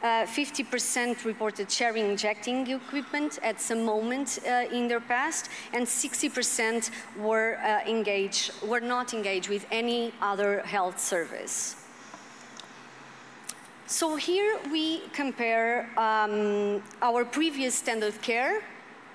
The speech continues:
on your left, where R N A tests and appointments were taken in the hospital with,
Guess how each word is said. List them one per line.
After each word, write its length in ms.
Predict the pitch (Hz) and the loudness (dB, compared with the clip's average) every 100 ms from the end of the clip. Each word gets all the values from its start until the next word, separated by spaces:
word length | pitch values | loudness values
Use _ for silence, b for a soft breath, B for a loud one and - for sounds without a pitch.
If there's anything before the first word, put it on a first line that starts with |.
| - - - 185 - | -20 -20 -12 -6 0
on 160 | 214 | 2
your 160 | 208 190 | 4 4
left, 500 | 196 208 330 - - - | 4 4 2 -2 -6 -6
where 580 | 220 233 226 226 220 220 - | 0 2 4 6 6 4 4
R 140 | 254 285 | 2 4
N 160 | 285 | 2
A 140 | 247 233 | 2 2
tests 680 | - 202 233 269 - - - | 2 2 2 2 0 0 0
and 440 | 226 220 214 202 208 | 2 2 2 0 0
appointments 640 | - 226 214 208 240 277 | 0 2 0 0 0 2
were 100 | 220 | 0
taken 400 | 208 214 - 202 202 | 0 -2 0 0 2
in 160 | 277 | 2
the 100 | 285 | 2
hospital 600 | 220 208 202 - 208 233 240 B B B 226 | 2 2 0 -4 -2 0 0 B B B -4
with, 320 | 226 277 254 | 0 0 0